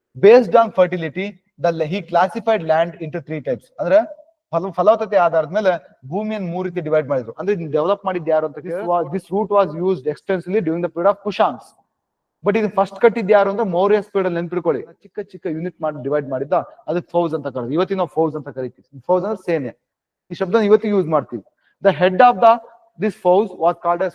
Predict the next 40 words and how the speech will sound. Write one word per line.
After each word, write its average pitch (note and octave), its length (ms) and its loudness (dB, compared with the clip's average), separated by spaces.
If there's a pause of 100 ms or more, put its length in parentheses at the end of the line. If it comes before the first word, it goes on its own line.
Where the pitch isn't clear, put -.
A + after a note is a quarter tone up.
ಫೌಜ್ದಾರ್. D#3 460 -2
ಇವತ್ತಿಗೂ G3+ 320 -4
ಈ - 20 -10
ಶಬ್ದ E3+ 240 -10
ಇದೆ. F#3 200 -2 (480)
We D#3+ 80 0
are E3 160 -2
using F#3+ 240 -6
these F#3+ 200 -6
words. - 540 -4
ನೋಡ್ತಾ F#3+ 280 -2
ಹೋಗಿ, D#3 280 -2
ಫಸ್ಟ್ - 520 -10
ಬರ್ತಾ F3 220 -2
ಹೋಗ್ತೀವಿ, D#3 280 0
Sur G#3 360 0
dynasty, D3 540 -2 (320)
and D#3 200 -2
it C#3 200 -10
ruled G3 240 0
from D#3+ 200 2 (280)
It C#3+ 140 -10
ruled G#3 260 4
India D3 220 2 (360)
from E3+ 160 2 (300)
fifteen F#3+ 400 -4
forty C#3+ 260 -2 (100)
to D#3 80 -2 (960)
one E3+ 100 0 (100)
double C#3 300 0
five C3 180 -4
ಅಂತ A#2 160 -6
ಕರಿತೀವಿ, G2+ 280 -6 (220)
ಒನ್ D3 160 -6
ಫೈವ್ A3 180 6 (380)
ಡಬಲ್ C#3 280 0
ಫೈವ್ C3 180 -2
ವರೆಗೂ. A#2+ 260 -2 (360)
It D#3+ 120 -6
is G3 60 2